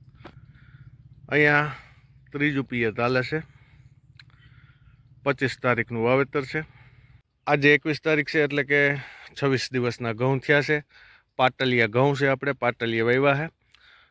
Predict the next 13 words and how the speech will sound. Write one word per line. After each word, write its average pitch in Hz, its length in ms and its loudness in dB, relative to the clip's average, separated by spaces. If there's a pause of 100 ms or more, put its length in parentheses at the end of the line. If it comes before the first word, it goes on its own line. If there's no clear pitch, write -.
(100)
અને 131 260 -2
પહેલાં 147 260 2
ચર્ચા 170 340 0
આપણે 160 220 2
કરી 175 220 0
લઈએ 139 320 4 (800)
કે 127 100 -4
ભાઈ 135 480 4 (160)
આપણે 135 280 -2
વીઘે 127 320 2
ઘઉં 123 540 -2
કેટલા 123 340 0
વાવેલા 113 500 0